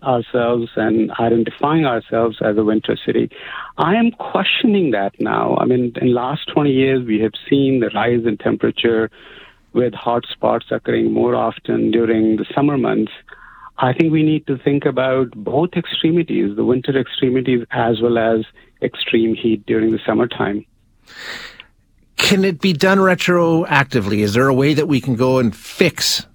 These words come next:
Speaker 2: some of the mistakes that we've made when it comes to over-urbanization and cool off some of the hotspots in our city? Can that be done?
Speaker 1: We, we cannot, um, as I see it, prevent,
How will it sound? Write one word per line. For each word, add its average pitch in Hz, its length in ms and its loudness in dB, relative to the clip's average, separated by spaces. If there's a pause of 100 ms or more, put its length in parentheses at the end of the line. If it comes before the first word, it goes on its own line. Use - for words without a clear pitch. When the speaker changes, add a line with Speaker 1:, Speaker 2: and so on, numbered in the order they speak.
Speaker 2:
some 131 300 2
of 117 60 2
the 117 220 4
mistakes 117 500 0
that - 80 -2
we've 113 180 2
made 113 220 2
when 110 120 2
it 104 80 -4
comes 110 220 0
to 117 180 -2
over-urbanization 110 1160 2
and 104 100 2
cool 190 400 2
off 151 240 2
some 139 180 -2
of 123 60 0
the 110 80 4
hotspots - 480 2
in 104 80 2
our 90 100 0
city? 92 240 -2
Can 120 160 2
that 170 160 4
be 170 120 0
done? 143 280 2 (1600)
Speaker 1:
We, 240 480 2
we 202 280 2 (180)
cannot, 196 500 0 (500)
um, 156 600 2
as 127 140 0
I 143 240 0
see 139 100 0
it, 135 160 -4
prevent, 147 640 0